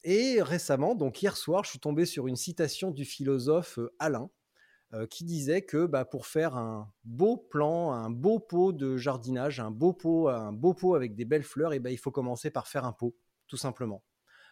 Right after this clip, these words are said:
Donc, pour faire une belle course d'ultra-endurance, eh ben, à vélo, il faut commencer par faire du vélo, tout simplement. Ça reste, euh, bête comme conseil, mais ça reste, mais c'est malgré tout la base.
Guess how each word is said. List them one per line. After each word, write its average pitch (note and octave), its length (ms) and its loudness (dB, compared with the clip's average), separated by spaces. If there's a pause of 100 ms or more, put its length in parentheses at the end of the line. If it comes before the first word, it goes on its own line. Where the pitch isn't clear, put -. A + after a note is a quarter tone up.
Donc, B2+ 220 -6
pour C3+ 160 -6
faire D#3 160 0
une B2 180 -2
belle F3+ 160 2
course F3 240 -4
d'ultra-endurance, C3+ 840 -4
eh A#2 40 -4
ben, G#2 640 -6 (220)
à A#2+ 80 -8
vélo, A#2 280 0
il D3 60 0
faut - 160 -8
commencer A#2+ 380 -4
par A#2 160 -8
faire A#2+ 180 -6
du B2 100 -6
vélo, B2 280 0
tout D3 120 -10
simplement. B2 540 -6 (400)
Ça B2 200 -4
reste, C3+ 340 -2
euh, A2 240 -2
bête D3+ 340 2
comme C#3+ 220 0
conseil, D3+ 380 -4
mais C#3 140 -2
ça A#2 200 -8
reste, - 460 -10
mais C#3+ 160 0
c'est D3 180 -2
malgré C3 320 -2
tout - 160 -12
la C3 120 0
base. B2+ 400 -2